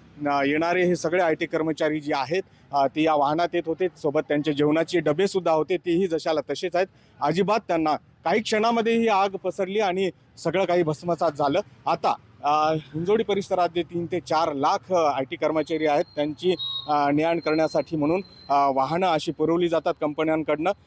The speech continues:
काही लोक खाजगी वाहनातनं येत आहेत, मात्र हे वा-, ही वाहनं सुरक्षित आहेत का, यांचं मेंटेनन्स झालेलं आहे का किंवा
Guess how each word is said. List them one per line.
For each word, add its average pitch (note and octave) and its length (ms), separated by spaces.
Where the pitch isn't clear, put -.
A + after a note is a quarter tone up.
काही E3 180
लोक F#3+ 260
खाजगी D#3+ 260
वाहनातनं F3+ 540
येत E3 160
आहेत, G#3 100
मात्र E3 260
हे G3 140
वा-, D#3+ 340
ही F3+ 100
वाहनं F3+ 260
सुरक्षित G3 440
आहेत D#3+ 260
का, B2+ 100
यांचं D#3+ 220
मेंटेनन्स F#3 440
झालेलं F#3+ 320
आहे D#3+ 160
का E3+ 180
किंवा G3 260